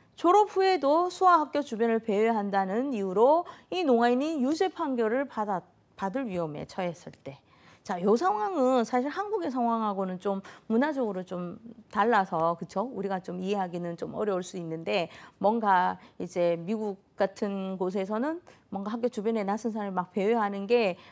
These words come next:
의심스러운 상황인가 봐요. 그래서 농인이 잡혀간 상황인 것 같아요. 자, 이럴 때 유리하게 도와주면서 통역을 할 것인가, 아니면 정말 있는 그대로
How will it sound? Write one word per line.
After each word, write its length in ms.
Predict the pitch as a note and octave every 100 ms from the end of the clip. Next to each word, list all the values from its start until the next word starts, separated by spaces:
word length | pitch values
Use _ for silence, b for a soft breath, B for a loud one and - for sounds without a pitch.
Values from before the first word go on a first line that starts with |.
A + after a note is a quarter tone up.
| B
의심스러운 540 | A#3+ C#4 D4 D#4+ C#4+
상황인가 720 | A3 A3 A3 G#3+ - C4 B3+ A3+
봐요. 320 | F3 F#3+ C4+
그래서 260 | A#3 G#3+ G3+
농인이 840 | F#3 F#3+ F#3+ F#3+ F#3+ F#3+ G3+ F3
잡혀간 560 | - E3+ - E3+ D3+ D3+
상황인 500 | D#3 E3 E3 D3+ D#3+
것 120 | F#3
같아요. 340 | C#3 - B2+ - B B B -
자, 160 | B3
이럴 300 | C4+ E4 D4
때 240 | G#3 D#3+ E3+
유리하게 560 | A3+ A#3 G#3 F3+ E3
도와주면서 800 | - G3 F#3 F3 - G#3+ F3+ F3+
통역을 400 | A3 G3+ F#3+ G#3
할 80 | A3+
것인가, 460 | A#3 A#3 G#3 A#3
아니면 440 | A3+ G#3+ B3 C#4+ D#4
정말 540 | A#3 A3+ C4+ D4+ D4
있는 240 | A#3 D4+ D#4
그대로 840 | E4+ F#4+ F#4+ F#4+ F#4+ F#4 D4+ G#3+